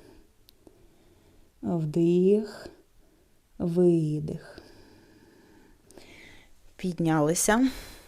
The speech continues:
Долоні під плечима, коліна під тазом. Пальці ніг поставили в опору і підняли коліна. І робимо ось таку пружинку. Але не провалюємо поперек, підкрутили таз і руками добре відштовхуємось від підлоги.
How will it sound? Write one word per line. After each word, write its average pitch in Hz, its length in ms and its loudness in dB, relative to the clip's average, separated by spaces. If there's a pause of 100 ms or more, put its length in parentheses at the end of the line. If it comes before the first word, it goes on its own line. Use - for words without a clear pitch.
(160)
Долоні 160 560 0
під 165 220 -10
плечима, 165 600 -8
коліна 165 340 -4
під 165 300 -12
тазом. 175 420 -6 (480)
Пальці 175 360 -4
ніг 170 200 -6
поставили 175 560 -2
в 175 80 -2
опору 240 440 2 (420)
і 226 160 -4
підняли 175 500 0
коліна. 165 500 -4 (420)
І 202 120 -10
робимо 175 420 -4
ось 226 160 -6
таку 175 320 -8
пружинку. 165 640 -8 (540)
Але 170 260 -2
не 185 140 -2
провалюємо 175 640 -2
поперек, 185 560 -4
підкрутили 180 720 -2
таз 190 380 0
і 180 80 -6
руками 175 400 -4
добре 190 540 2 (460)
відштовхуємось 180 960 -2
від 180 180 -8
підлоги. 170 560 -2